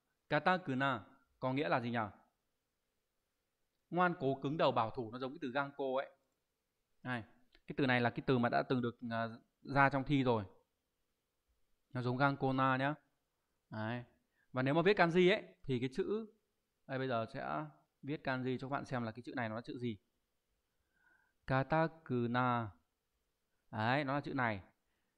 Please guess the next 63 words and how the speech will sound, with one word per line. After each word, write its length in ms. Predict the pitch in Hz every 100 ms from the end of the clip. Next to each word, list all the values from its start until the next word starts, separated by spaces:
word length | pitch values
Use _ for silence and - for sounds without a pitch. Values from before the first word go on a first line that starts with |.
| _
Nó 140 | 120 120
vẫn 140 | 147
là 60 | 160
chữ 120 | -
ngoan, 440 | 156 151 156 147 135
cho 80 | 147
nên 120 | 143
người 80 | 123
ta 60 |
không 200 | 135 151
viết 160 | 170 214 -
kanji 440 | 147 143 143 139
ra. 320 | 139 135 120 -
Nếu 160 | 123
mà 80 | 143
viết 180 | 135 185
là 100 | 151
các 80 | 147
bạn 140 | 135
sẽ 100 | 135
biết 200 | 147 160
ngay. 280 | 151 147 104 - _ _ _ _ _ _ _ _ _ _ _ _ _ _ _ _ _ _ _ _ _ _ _
Bây 120 | 147
giờ 80 | 147
chúng 80 | 131
ta 120 | 139
sẽ 140 | 139 165
xem 240 | 151 135
này, 180 | 120 104
nếu 160 | 120 131
mà 340 | 165 131 120 117
cái 80 | 156
nét 140 | 170
nghĩa 200 | 165 180
của 100 | 131
nó 120 | 117
là 120 | 139
ngoan 260 | 123 139 143 -
cố, 160 | 120 120
cứng 140 | 131
đầu 200 | 147 123
ấy, 200 | 120 - -
thì 80 | 120
nó 140 | 113
sẽ 120 | -
là 80 | 143
gì 100 | 123
đấy? 260 | 117 131 - _ _ _
Nó 120 | 123
sẽ 160 | 123 170
là 140 | 147
cái, 200 | - 120
cái 220 | 139 151 - _ _ _ _ _ _
tính 160 | 127 135
cách 300 | 214 - -
con 140 | 139
người, 220 | 135 117
đúng 80 | 117
nhỉ? 80 | 131 98 - _
Câu 120 | 143
số 120 | 131 127
một 180 | 135
này. 160 | 110 101